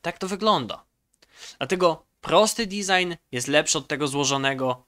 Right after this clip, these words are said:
Nieważne, czy wam się to podoba, czy nie. Taki jest mój apel. Podlinkuję w opisie.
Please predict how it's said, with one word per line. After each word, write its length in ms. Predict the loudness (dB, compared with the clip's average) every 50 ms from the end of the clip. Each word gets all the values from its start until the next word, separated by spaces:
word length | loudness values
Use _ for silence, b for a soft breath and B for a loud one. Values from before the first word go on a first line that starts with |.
| _ _ _ _ _ _ _ -8
Nieważne, 380 | -4 0 0 2 0 0 2
czy 160 | 2 0 2
wam 140 | 0 0 -2
się 140 | -2 -2 -2
to 80 | -4 -6
podoba, 360 | -4 -4 -4 -4 -6 -6 -6
czy 160 | -6 -8 -6
nie. 260 | -2 -2 -2 -2 -2 b b b b b b b _ _ _ _
Taki 260 | 0 0 2 2 2
jest 160 | 2 2 2
mój 160 | 0 -2 0 4
apel. 480 | 4 4 4 4 2 2 2 0 -2 -6 _ _ _ -6
Podlinkuję 580 | -6 -6 -4 -4 -6 -6 -2 0 2 2 2
w 40 | 2
opisie. 440 | -2 -4 -6 -8 -8 -6 -6 -8